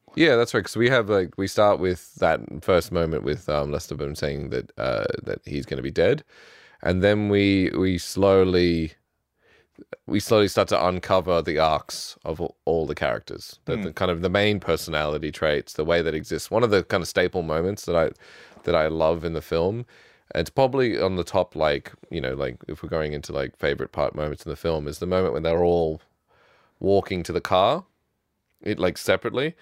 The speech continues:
Speaker 2: Yeah.
Speaker 1: And the, and the mum, Car-, uh, Carolyn, uh, she's
Speaker 2: Annette Bening.
Speaker 1: Yeah, Annette Bening. She's just,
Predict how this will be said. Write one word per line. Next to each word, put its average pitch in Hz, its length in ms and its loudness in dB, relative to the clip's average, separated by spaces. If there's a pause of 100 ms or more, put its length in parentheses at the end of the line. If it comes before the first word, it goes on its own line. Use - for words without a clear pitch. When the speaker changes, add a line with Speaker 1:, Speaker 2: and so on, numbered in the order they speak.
(160)
Speaker 2:
Yeah. 110 260 2
Speaker 1:
And 98 140 0
the, 95 220 0
and 90 160 0
the 90 40 0
mum, 87 320 0
Car-, 85 360 -2
uh, 87 440 2
Carolyn, 101 480 -2 (460)
uh, 92 200 4
she's 95 680 -2
Speaker 2:
Annette 110 240 -8
Bening. 110 300 -4 (440)
Speaker 1:
Yeah, 104 120 2
Annette 92 240 -2
Bening. 87 280 -2
She's 92 420 0
just, - 440 -4